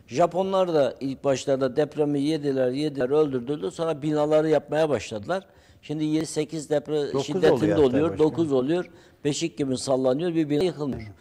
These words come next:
Speaker 2: evet.
Speaker 1: Sistem ona göre. Bu bir zaman olacak. Bir de şuna bakmak lazım. Yani bir, şu son on beş yirmi yılda kaç bin tane konut yapılmış mesela.
Speaker 2: Evet.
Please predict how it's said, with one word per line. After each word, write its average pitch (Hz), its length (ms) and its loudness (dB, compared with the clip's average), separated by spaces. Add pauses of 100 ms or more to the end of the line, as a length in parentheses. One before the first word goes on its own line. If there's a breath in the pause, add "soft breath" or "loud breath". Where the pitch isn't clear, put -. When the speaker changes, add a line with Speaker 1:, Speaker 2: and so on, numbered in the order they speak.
Speaker 2:
evet. 104 120 -14
Speaker 1:
Sistem 170 380 0
ona 160 220 4
göre. 113 320 0
Bu 185 280 4
bir 175 100 2
zaman 151 460 2
olacak. 85 260 -6 (680 soft breath)
Bir 170 100 0
de 190 100 4
şuna 190 280 0
bakmak 113 360 0
lazım. 110 260 -6
Yani 139 380 -4
bir, 143 500 -8
şu 151 200 -12
son 175 260 -2
on 170 200 0
beş 139 180 -4
yirmi 160 180 -2
yılda 160 320 0
kaç 170 320 2
bin 139 140 -2
tane 143 240 4
konut 147 180 -2
yapılmış 82 440 -6
mesela. - 280 -16
Speaker 2:
Evet. 104 100 -16